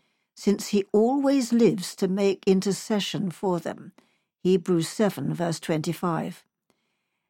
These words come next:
Jesus is at the right hand of the Father,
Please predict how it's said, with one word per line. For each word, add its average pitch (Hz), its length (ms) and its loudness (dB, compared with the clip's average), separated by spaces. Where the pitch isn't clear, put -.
Jesus 240 580 2
is 190 160 4
at - 200 0
the 156 120 0
right 190 480 0
hand 185 320 2
of 170 80 -2
the 185 100 -2
Father, 143 540 -4